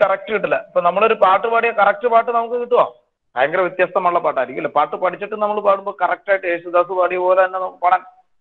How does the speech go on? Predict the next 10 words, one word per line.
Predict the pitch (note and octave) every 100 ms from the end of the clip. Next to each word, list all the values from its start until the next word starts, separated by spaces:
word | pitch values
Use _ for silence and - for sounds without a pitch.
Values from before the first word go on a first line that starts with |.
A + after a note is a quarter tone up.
| _ -
ബുദ്ധിമുട്ടാണ്, | D#3 D#3 A#2 G#2 - _ _ _ - D3
അല്ലെങ്കിൽ | D#3+ D#3+ D3 - _ _
വേറെ | C#3+ D3+ D#3 D3 -
അല്ലേ? | E3 D3+ A#2 - -
ഡെൽറ്റ | C#3 C#3 F3+ E3+
B, | E3+ G3 G3+ D#3 - _ A#2
B |
plus | D3+ D3 C#3 E3
or | D#3
minus, | D#3 C#3+